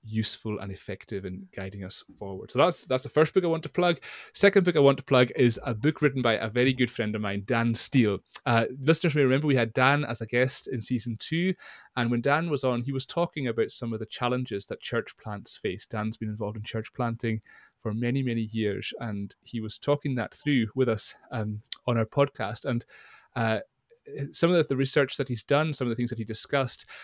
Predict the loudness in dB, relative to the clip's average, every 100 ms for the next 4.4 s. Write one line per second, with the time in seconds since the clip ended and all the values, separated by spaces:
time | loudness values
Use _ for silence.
0 | -20 _ -2 -2 -4 -14 _ -2 -2 -2
1 | -2 2 4 2 0 -4 0 0 2 -2
2 | 0 -2 -2 0 0 -2 -20 -6 -4 -4
3 | -2 -2 0 -2 -4 -4 -2 -2 -6 -8
4 | -8 -6 -8 -10